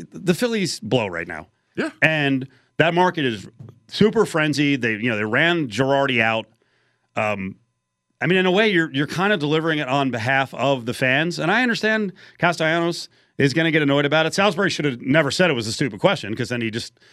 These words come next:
Speaker 1: he kinda played into it. But, but I don't, I don't mind it on both sides when, if,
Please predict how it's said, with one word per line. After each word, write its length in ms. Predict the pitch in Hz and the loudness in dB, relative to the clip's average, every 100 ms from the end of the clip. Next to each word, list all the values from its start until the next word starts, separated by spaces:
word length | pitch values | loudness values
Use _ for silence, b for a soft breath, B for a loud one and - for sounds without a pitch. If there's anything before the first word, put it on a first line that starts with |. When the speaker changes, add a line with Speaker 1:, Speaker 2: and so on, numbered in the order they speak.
| b | b
Speaker 1:
he 80 | - | 0
kinda 220 | 165 123 | 0 0
played 260 | - 127 | -2 0
into 260 | 165 220 131 | 0 0 -2
it. 140 | 110 | -2
But, 260 | 131 117 104 b b b - | 0 0 -2 b b b 0
but 100 | 156 | 2
I 80 | 233 | 2
don't, 120 | 190 | 2
I 100 | 247 | 2
don't 140 | 320 | 2
mind 220 | 311 294 | 2 2
it 60 | 269 | 2
on 100 | 254 | 2
both 200 | 220 233 | 2 2
sides 320 | 214 262 170 | 0 0 0
when, 180 | 156 165 | 0 0
if, 240 | 147 160 | -2 -4